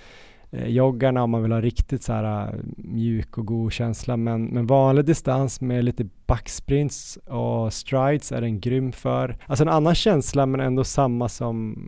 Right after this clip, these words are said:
Adizero Boston tolv, som också är ju lite rappare distanssko skulle jag säga, Erik. Ehm,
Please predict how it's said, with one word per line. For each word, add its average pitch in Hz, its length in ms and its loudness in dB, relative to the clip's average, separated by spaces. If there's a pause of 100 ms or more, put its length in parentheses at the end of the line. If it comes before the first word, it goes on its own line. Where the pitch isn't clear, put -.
Adizero 113 800 -2
Boston 110 640 -2 (260)
tolv, 120 340 2
som 123 220 -8
också - 300 -6
är 120 160 0
ju 110 160 -2
lite 110 460 -4 (920)
rappare 151 640 4
distanssko 127 600 2
skulle 110 280 -4
jag 107 80 -4
säga, 107 360 -4
Erik. 107 420 -6
Ehm, 104 880 -8